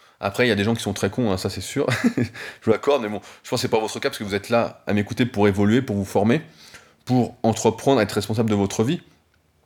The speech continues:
Mais voilà, si vous faites ces démarches-là,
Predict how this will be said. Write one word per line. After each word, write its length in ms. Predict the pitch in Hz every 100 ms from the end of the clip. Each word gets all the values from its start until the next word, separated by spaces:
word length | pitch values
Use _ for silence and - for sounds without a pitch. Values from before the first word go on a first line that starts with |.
| _ _ 101
Mais 360 | 101 120 131 - - - - _
voilà, 320 | 117 113 107 - _ -
si 360 | - 151 156 - -
vous 80 | 113
faites 180 | 143 -
ces 100 | 120
démarches-là, 640 | 113 113 - 156 151 -